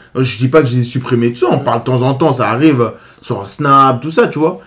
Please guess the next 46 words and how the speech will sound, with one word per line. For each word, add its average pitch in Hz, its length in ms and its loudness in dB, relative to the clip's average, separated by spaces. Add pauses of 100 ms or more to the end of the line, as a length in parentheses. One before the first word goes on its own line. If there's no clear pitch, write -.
(160)
Il 113 80 2
y - 20 6
en 120 60 2
a 123 100 4
qui 123 80 -8
sont 107 140 -6
au - 20 -10
placard, 131 440 2
il 110 40 -2
y 104 40 -6
en 110 40 -6
a 117 80 -6
qui - 100 -8
sont 110 120 -8
dehors, 160 340 4
il 120 60 0
y - 20 -6
en 120 60 -4
a, 135 100 0
tu 127 80 -6
vois, 160 180 0
on, 120 140 -4 (140)
on 113 60 -8
discute. 135 440 -4 (640)
Mais, 110 360 -4 (540)
tu - 80 -12
vois, 202 140 -4
c'est, 98 400 -10 (260)
c'est - 160 -6
une 127 140 0
dinguerie 156 400 0
parce 143 200 -4
que, 123 240 0 (560)
<laughs> - 800 -10
il, 95 360 -14 (340)
on 131 140 -4
va 131 100 2
se 131 100 -4
poser, 160 220 2
on 180 80 2
va 131 140 0
se 117 60 -8
dire 131 180 -4
quoi, 123 180 -6
tu - 140 -12
vois. - 120 -12